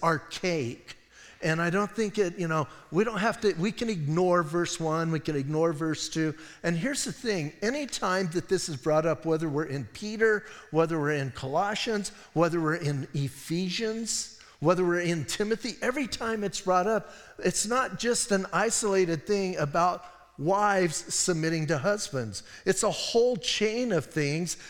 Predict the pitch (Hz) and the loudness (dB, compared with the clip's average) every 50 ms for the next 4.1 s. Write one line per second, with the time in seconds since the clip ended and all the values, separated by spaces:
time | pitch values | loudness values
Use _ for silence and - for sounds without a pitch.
0 | - - 170 175 185 185 240 277 285 - 202 165 - 190 185 180 175 - - 196 | -6 0 0 2 2 4 2 2 2 2 0 0 0 0 0 0 -2 -2 -2 -2
1 | 190 160 - 196 190 180 151 - 202 180 - - - - - 214 233 254 233 160 | -2 0 0 0 0 2 4 4 4 4 2 0 -6 -2 2 4 4 4 4 4
2 | 180 185 180 170 - - - - - - - 175 185 196 190 185 175 - - 180 | 2 2 2 0 -6 -12 -10 -6 -4 -2 0 2 2 4 4 2 2 2 0 2
3 | 170 180 170 - - - 262 262 269 - 117 117 131 - - - - - - - | 2 2 0 0 -4 -4 -2 0 0 0 -2 -2 -4 -6 -4 -4 -4 -6 -8 -14
4 | - | -20